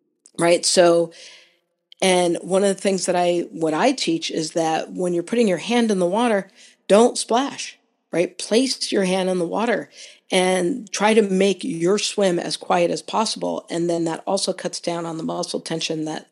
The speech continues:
can lead to injuries and, um, you know, whatever that may accompany.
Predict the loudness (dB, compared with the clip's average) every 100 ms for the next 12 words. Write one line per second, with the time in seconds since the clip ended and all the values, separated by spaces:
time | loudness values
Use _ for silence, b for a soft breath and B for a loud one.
0 | -12 -10 -8 -10 -10 -6 -6 -4 -6 -6
1 | -8 -12 -14 b b b b b -8 -4
2 | -4 -4 -8 -8 -8 -8 -8 -12 -16 -20
3 | B B B B _ -14 -14 -6 2 4
4 | 4 -2 -10 _ _ -20 -20 -2 2 4
5 | 4 0 0 0 0 -2 -2 -6 -8 -8
6 | -12 -14